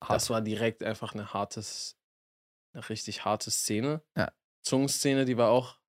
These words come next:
Speaker 1: Aha.
Speaker 2: die war auch echt heftig. Das Verbrennen, ja, war auch, war auch schlimm.
Speaker 1: Ja, hat man schon gesehen, ist jetzt nicht so. <laughs>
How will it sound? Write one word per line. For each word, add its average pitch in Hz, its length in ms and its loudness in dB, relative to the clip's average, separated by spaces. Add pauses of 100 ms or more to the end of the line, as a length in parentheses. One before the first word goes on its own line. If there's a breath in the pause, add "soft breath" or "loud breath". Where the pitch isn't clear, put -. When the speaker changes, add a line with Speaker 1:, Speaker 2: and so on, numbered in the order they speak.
(240)
Speaker 1:
Aha. 113 220 2 (280)
Speaker 2:
die 107 80 0
war 107 100 6
auch 120 160 6
echt - 280 -2
heftig. 139 540 0 (140)
Das 120 140 -2
Verbrennen, 262 840 4 (240)
ja, 170 260 -2
war 160 120 0
auch, 185 300 -2 (120)
war 123 220 -4
auch 151 200 0
schlimm. 165 440 -4
Speaker 1:
Ja, 202 380 10
hat 196 100 2
man 202 80 6
schon 196 140 8
gesehen, 160 400 10
ist 160 120 4
jetzt 156 200 6
nicht 156 180 6
so. 147 380 6
<laughs> - 60 8